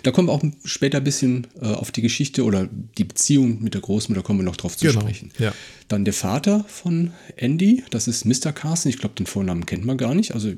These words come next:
Speaker 1: ist, der ist mir gar nicht
Speaker 2: Nee,
Speaker 1: jetzt
Speaker 2: ich glaub
Speaker 1: beim
Speaker 2: auch
Speaker 1: Lesen
Speaker 2: nicht.
Speaker 1: auf-, aufgefallen.
Speaker 2: Nee, also mir auch nicht. Von daher würde ich sagen, <laughs> der wird nicht genannt, ja.
Speaker 1: Genau. Das ist quasi der Direktor des Zirkuses, der, oder vom Jahrmarkt Carson.
Speaker 2: Ja.
Speaker 1: Dann haben wir den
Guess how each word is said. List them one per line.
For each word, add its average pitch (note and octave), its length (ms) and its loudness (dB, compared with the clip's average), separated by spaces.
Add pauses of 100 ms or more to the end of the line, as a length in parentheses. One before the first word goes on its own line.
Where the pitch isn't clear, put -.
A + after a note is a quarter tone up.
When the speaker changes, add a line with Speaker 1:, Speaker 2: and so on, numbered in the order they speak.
(140)
Speaker 1:
ist, - 400 -8
der A2+ 160 -2
ist - 180 -6
mir A2 80 0
gar A2 160 -2
nicht C3+ 120 4
Speaker 2:
Nee, - 20 2
Speaker 1:
jetzt B3+ 120 -2
Speaker 2:
ich F#3 60 0
glaub - 40 2
Speaker 1:
beim A2 100 2
Speaker 2:
auch - 40 2
Speaker 1:
Lesen G#2+ 200 2
Speaker 2:
nicht. G2 80 -2
Speaker 1:
auf-, - 340 -4
aufgefallen. C3+ 640 -4
Speaker 2:
Nee, D3 200 0 (680)
also C#3+ 200 2
mir D3 340 4
auch G3+ 200 0
nicht. C4 160 -2
Von E3+ 140 0
daher D3 360 2 (140)
würde D#3 160 0
ich D3+ 100 -2
sagen, C#3+ 420 6
<laughs> - 60 -14
der C3 160 6
wird E3 180 0
nicht - 160 2
genannt, B2+ 380 0
ja. - 80 -4 (160)
Speaker 1:
Genau. A2 240 0 (360)
Das C3 120 2
ist - 60 -6
quasi A#2 220 4
der F#2 120 4
Direktor A2+ 480 2
des - 240 -6
Zirkuses, F3 800 0
der, A2 440 0
oder F2 160 -2
vom F#2+ 200 -6
Jahrmarkt B2+ 600 0
Carson. D3 540 -2 (400)
Speaker 2:
Ja. B2+ 260 2 (140)
Speaker 1:
Dann C3 300 2
haben B2+ 260 2
wir A#2 320 2
den G2+ 480 4